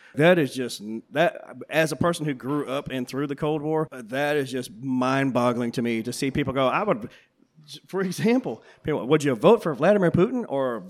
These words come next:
or, uh, Joe Biden?" And they're like, "Well, Putin, obviously," 'cause, and I was like,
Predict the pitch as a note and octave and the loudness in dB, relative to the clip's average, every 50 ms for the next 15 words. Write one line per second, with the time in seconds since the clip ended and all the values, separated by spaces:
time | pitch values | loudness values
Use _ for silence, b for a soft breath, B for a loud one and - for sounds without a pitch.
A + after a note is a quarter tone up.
0 | A2+ A2 - A2+ A#2 A#2 A2+ A2 G#2 G#2 F#2+ - B2+ D#3+ G3+ F3+ F3 F3 D3 A2 | -8 -6 -2 -2 0 0 2 0 0 -2 -2 2 2 2 4 4 4 2 2 0
1 | A2+ C3+ D#3 D3 A#2+ G2 - - - G2+ - - - - C#3+ - - D#3+ A#2 A2 | -2 -4 -4 -4 -6 -8 -8 -10 -10 -10 -2 2 4 4 4 4 2 0 -2 2
2 | B2+ F3 - - A2 A#2 - - F#2 A2+ C3+ - C#3 A#2 A2+ - C3 D3 D#3+ D#3+ | 2 2 2 2 -2 -4 -4 -4 -2 -2 -2 -2 -2 -4 -2 0 2 4 6 6
3 | D#3+ D3 D#3+ C#3+ - | 6 6 4 2 2